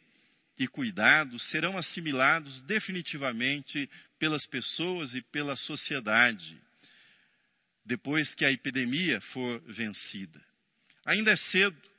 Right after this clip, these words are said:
para sabermos a resposta, mas eu espero, espero que a higiene mental seja definitivamente incorporada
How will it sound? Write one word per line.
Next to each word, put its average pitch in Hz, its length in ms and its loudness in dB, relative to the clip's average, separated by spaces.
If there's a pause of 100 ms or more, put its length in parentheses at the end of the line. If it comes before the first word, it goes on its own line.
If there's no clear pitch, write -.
(320)
para 151 320 4
sabermos 139 920 -2
a 131 80 -2
resposta, 127 1000 -6 (120)
mas 139 380 0 (1000)
eu 185 140 2
espero, 120 540 -2 (580)
espero 180 680 6
que 160 680 0 (720)
a 143 80 4
higiene 156 520 0
mental 117 640 -2 (140)
seja 147 580 -4 (120)
definitivamente 135 1200 -2
incorporada 127 1200 0